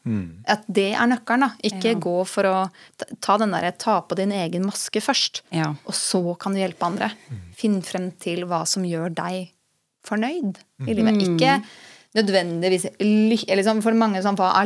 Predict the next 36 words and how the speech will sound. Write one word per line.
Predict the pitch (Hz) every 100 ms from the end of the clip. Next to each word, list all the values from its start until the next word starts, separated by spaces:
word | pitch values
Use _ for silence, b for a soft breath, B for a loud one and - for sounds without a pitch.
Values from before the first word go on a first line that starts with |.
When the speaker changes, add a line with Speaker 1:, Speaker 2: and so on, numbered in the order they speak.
| 226
Speaker 2:
lykke | - 226
da? | 233 170
Er | 170
det | 165 165
kjendisstatus | 165 175 180 - 170 180 - 175 -
og, | 165 170 165 170
eh, | 170 170 170 B B -
millioner | 202 202 190 180 180
på | - 190
bok? | 202 196 -
Ikke | -
sant? | 214 226
Her | 226 214
er | 240
det | 208
den | 180
der, | 165 180
hva | 190 -
er | 175 175 180
det | -
egentlig? | 185 180 202 220 302 b b -
Men | 214
den | 190 180
der | - -
tilfredshet | 247 - - 185 - - 247 240 -
med | 247
livet. | 240 277 370 - _ _ _ _ -
Speaker 3:
Mm. | 202 180 160 147 180
Speaker 2:
Og | 214
den | 220 208
der | 180 180 - _
takknemligheten | 277 269 - 165 151 147 156 165 196 196
for | 208
det | 180
man | 226
har. | 240 247